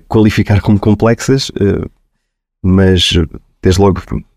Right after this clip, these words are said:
uma situação que tive, já, já tive uma arma apontada por um, por um cidadão, eh, e eu simultaneamente <laughs> a minha arma apontada a ele, embora isto foi num contexto de, de uma busca num processo de tráfico de estupefacientes e, e posse ilegal de armas de fogo, eh,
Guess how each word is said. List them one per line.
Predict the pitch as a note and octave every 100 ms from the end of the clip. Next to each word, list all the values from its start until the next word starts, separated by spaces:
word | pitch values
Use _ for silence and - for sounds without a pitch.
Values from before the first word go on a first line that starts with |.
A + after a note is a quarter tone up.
| -
uma | F2 F2+
situação | G2+ F2+ - F#2
que | F2
tive, | - F2+ E2+
já, | F2+ F2+ F2
já | F2
tive | F#2+
uma | F2
arma | F2 F2+
apontada | F2 G2 F2 E2+ E2
por | - -
um, | - - - -
por | F#2
um |
cidadão, | F2+ - F2+ F2+ F2 E2+ - _ _ _ _ -
eh, | F2 D#2+
e | F2+ F#2
eu | F#2
simultaneamente | F#2 G2 F#2 F#2+ F#2 F#2 F2+ - - -
<laughs> | -
a | F#2+
minha | G2+ F#2 F#2
arma | F2+ F#2
apontada | G2 F#2 F2+
a | G2
ele, | B2+ A#2+
embora | F#2 F2 C2+
isto | -
foi | G#2+
num | G2+
contexto | G2 F#2+ F#2 - - -
de, | -
de | -
uma | F#2
busca | F2 G2 - F#2
num | F2+
processo | - F2
de | -
tráfico | G#2 - F2
de |
estupefacientes | - - - F2+ A#2+ C#3+ -
e, | F2 -
e | -
posse | F2+ -
ilegal | F#2 F#2 F2+
de | F#2
armas | F#2 F#2
de | -
fogo, | - G2+ _ _ _ _ _ _ -
eh, | F#2 F#2